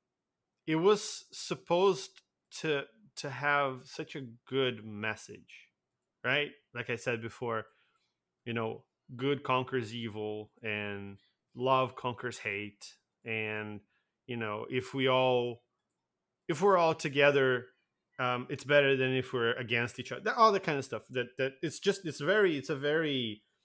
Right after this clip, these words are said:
it's not, nothing new in terms of message, right? It just, George Lucas just picked a bunch of stuff that he liked and put lasers and, you know,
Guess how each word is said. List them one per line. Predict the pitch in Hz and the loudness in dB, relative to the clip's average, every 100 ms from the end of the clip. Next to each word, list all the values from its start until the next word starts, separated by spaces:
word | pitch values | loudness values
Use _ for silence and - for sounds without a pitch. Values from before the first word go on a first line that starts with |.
| _ _ _ | _ _ _
it's | 135 147 | -10 -4
not, | 156 147 | -4 0
nothing | 156 165 131 120 | -2 0 -2 0
new | 143 127 | 0 0
in | 113 | -2
terms | - 117 110 | -6 -8 -8
of | 92 | -6
message, | 110 113 - 117 - | -4 -6 -8 -18 -8
right? | 117 139 | -2 0
It | 135 135 117 | 0 -4 -10
just, | 117 110 127 | -12 -12 -8
George | 113 123 110 | -2 -2 0
Lucas | 127 127 107 | -4 -4 -8
just | 107 113 - | -8 -12 -6
picked | 127 127 - _ _ - | -6 -6 -20 _ _ -10
a | 113 | -4
bunch | 123 120 | -4 -4
of | 127 | -6
stuff | - 123 | -6 -6
that | 120 113 | -6 -8
he | 113 | -8
liked | 110 135 127 120 - - _ _ _ _ _ _ - | 0 2 0 -2 -14 -20 _ _ _ _ _ _ -4
and | 123 - | -4 -2
put | 131 127 - _ | -2 -2 -8 _
lasers | 120 120 123 107 113 | -6 -4 -2 -2 -4
and, | 107 104 - - | -6 -8 -10 -12
you | 123 | -8
know, | 107 101 | -6 -6